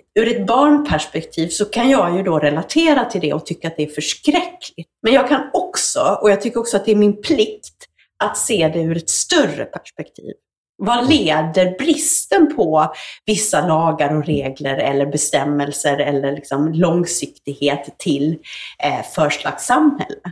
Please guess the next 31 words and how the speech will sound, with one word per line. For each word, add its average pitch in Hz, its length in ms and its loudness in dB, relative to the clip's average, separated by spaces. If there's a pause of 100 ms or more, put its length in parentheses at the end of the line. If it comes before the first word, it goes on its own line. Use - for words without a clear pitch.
(260)
Så 220 100 0
att - 180 -4
jag 240 280 2
som 208 140 -2
privatperson 208 1300 0
känner 175 640 0
någonting, 208 600 0 (100)
men 214 160 4
jag 277 260 0
tycker - 480 -2
att 165 180 -4
för 240 300 2
att 240 240 -4
liksom 190 420 -4 (280)
debatten 180 640 -2
ska - 180 -4
hålla 180 500 2
någon 160 200 0
slags - 360 -8
intellektuell 170 880 0 (380)
höjd - 420 -2 (220)
så - 180 0
måste 196 420 2
vi 170 280 2
som 165 440 -2
befolkar 196 640 2
den 156 200 -2
också - 340 -4
våga 170 580 2
vara 175 400 2
mycket 175 240 -2